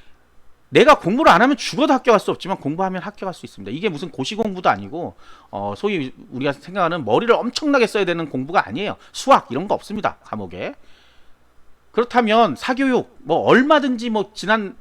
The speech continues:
수십 년 동안 사교육 받았다랑 고도 큰 연관은 없어요. 지금부터 해서 얼마나, 예, 할 거냐는 거예요.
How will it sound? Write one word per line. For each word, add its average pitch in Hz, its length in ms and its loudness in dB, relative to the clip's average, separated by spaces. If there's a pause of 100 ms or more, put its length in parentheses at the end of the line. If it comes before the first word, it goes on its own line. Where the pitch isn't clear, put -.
수십 - 340 -12
년 269 140 -2
동안 220 160 -4
사교육 240 240 -2
받았다랑 151 720 4 (480)
고도 277 600 2 (100)
큰 330 360 -2
연관은 170 480 4
없어요. 98 400 -10 (320)
지금부터 226 540 -4
해서 147 220 0
얼마나, 120 480 -2 (460)
예, 90 60 -12
할 143 240 -6
거냐는 175 400 -2
거예요. 82 240 -18